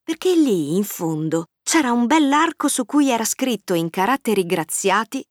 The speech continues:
"Modelli esclusivi". E sotto l'arco c'era una sorta di grotta rosata, illuminata da piccole lampade vezzose e arredata con qualche divanetto elegante ricoperto di broccato color ostrica,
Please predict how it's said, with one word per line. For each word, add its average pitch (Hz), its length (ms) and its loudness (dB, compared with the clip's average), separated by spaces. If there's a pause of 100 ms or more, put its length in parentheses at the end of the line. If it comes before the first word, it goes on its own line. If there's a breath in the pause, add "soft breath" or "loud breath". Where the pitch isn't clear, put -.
(320)
"Modelli 202 600 0
esclusivi". 196 800 -6 (560)
E 233 120 2
sotto - 340 0
l'arco 320 380 2
c'era 285 320 2
una 233 160 2
sorta 339 360 0
di 220 100 -2
grotta 202 440 -2
rosata, 156 680 -2 (280)
illuminata 311 680 2
da 208 220 0
piccole 302 460 0
lampade 226 560 2
vezzose 220 680 0
e 262 160 0
arredata 226 480 2
con 190 180 0
qualche 202 340 2
divanetto 180 460 0
elegante 160 600 0
ricoperto 247 560 0
di 202 120 0
broccato 196 540 -2
color 165 300 0
ostrica, 226 500 -2